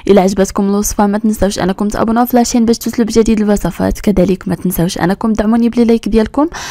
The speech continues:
وتبارطاجيو الفيديو مع العائلة والأصدقاء ديالكم. فنخليكم مع المقادير وطريقة التحضير وفرجة ممتعة. فعلى بركة الله،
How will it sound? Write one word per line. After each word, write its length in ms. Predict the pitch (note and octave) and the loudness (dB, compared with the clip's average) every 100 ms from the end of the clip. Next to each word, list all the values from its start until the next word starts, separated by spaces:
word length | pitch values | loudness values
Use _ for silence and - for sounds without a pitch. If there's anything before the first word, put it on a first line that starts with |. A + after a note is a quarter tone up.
| - - | -16 0
وتبارطاجيو 600 | C#4 - C#4+ - C4 A#3 | 2 4 4 4 4 4
الفيديو 400 | A#3 A3+ A3 A3+ | 2 2 4 4
مع 140 | A3 G3+ | 4 4
العائلة 400 | A3 G#3+ A3 G#3+ | 2 2 2 2
والأصدقاء 540 | G#3 G3+ G#3 G#3 - | 2 2 0 0 -4
ديالكم. 500 | F3 F#3 F#3 A3 G#3+ | 0 0 0 -4 -2
فنخليكم 600 | A3 G3+ - E3+ - F3 | -2 -4 -2 -4 -2 -4
مع 120 | E3 | -2
المقادير 640 | G#3+ A#3 A#3+ G#3+ E3+ G3 G#3 | 0 0 0 -2 0 0 2
وطريقة 540 | F3 G3 B3 A#3+ - | 0 2 2 2 -2
التحضير 440 | - - - G3+ E4 - - - - | -4 -4 0 2 2 -2 -12 -10 2
وفرجة 460 | B3 - A3 G3 | 2 4 2 2
ممتعة. 520 | E3 D#3+ D#3+ E3+ - - _ _ - - - - - - - | 2 0 0 -2 -4 -8 _ _ -20 -20 -14 -12 -10 0 4
فعلى 240 | C4+ D4 | 6 6
بركة 440 | C#4 B3 A3 - | 4 2 -2 -2
الله، 260 | F#3 F3 G3 | 0 0 0